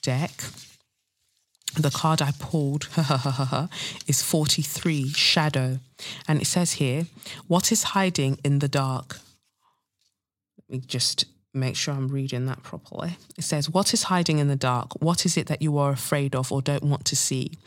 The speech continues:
This card comes to tell you that all cannot be in the light because there must be balance.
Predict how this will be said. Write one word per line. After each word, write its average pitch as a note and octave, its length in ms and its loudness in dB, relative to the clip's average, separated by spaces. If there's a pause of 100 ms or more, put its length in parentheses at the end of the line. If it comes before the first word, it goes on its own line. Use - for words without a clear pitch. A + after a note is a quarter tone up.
(280)
This E3 180 2
card D#3+ 300 0
comes D3+ 260 2
to - 80 -4
tell D3 300 2
you C3 300 0 (260)
that - 260 -4 (160)
all F3 260 4
cannot D3 460 0
be C#3+ 240 2
in C#3 100 4
the C3+ 80 2
light C#3+ 400 0
because C#3 300 -2
there C#3 120 0
must C#3+ 360 0
be C3 120 0
balance. C3 640 -2